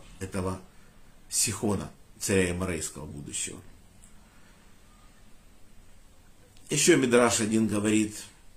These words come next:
я его не читал, мне один человек рассказал в Днепре, говорит, что это сын Ога, Сихон. Ну, что нам известно, что он был великаном, никого он не боялся,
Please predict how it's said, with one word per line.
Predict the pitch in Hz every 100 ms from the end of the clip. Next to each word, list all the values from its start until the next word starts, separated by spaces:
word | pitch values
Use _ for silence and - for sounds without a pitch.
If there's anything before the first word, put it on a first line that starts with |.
| - - -
я | 104
его | 104 104
не | 110
читал, | - 143 113
мне | 95
один | 87 92
человек | 92 101 95
рассказал | 90 - 95 85
в | 82
Днепре, | 90 92 92
говорит, | 92 95 101 92
что | - 104 98 90 - - - - - - - - - - - - -
это | 123 131 143
сын | - 143 107 95 -
Ога, | 95 80 80 - -
Сихон. | - 98 - 76 - - - - - - - - - -
Ну, | 196 254 233 208 180 - - - - -
что | - 185
нам | 185 180
известно, | 160 196 160
что | 139 127
он |
был | 110
великаном, | 110 123 127 147 190 190 190 185 - -
никого | 104 113 123 131
он | 113 107
не | 110
боялся, | 107 151 185 180 170 170